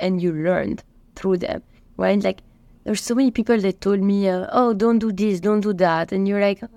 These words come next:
whatever, okay." And then you do it, and then you find out, and that's when you don't repeat it. You have to go through the learning. And I think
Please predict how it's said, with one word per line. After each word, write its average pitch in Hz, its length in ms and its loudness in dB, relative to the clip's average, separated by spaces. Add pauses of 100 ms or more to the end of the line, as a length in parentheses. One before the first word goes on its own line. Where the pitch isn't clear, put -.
(320)
whatever, 180 540 -6
okay." 180 360 -6 (840)
And 220 160 4
then 262 160 8
you 226 120 4
do 247 160 2
it, 202 480 2
and 214 160 2
then 226 120 4
you 214 100 2
find 214 360 2
out, 196 400 4
and 196 160 2
that's 196 240 0
when 202 180 0
you 185 120 0
don't 160 340 -2
repeat 190 460 -2
it. - 100 -8 (380)
You 226 100 0
have 208 460 2
to 208 140 -2
go 170 340 0
through 160 400 -4
the 156 140 0
learning. 156 480 -4 (320)
And 190 160 2
I 180 100 2
think 233 320 0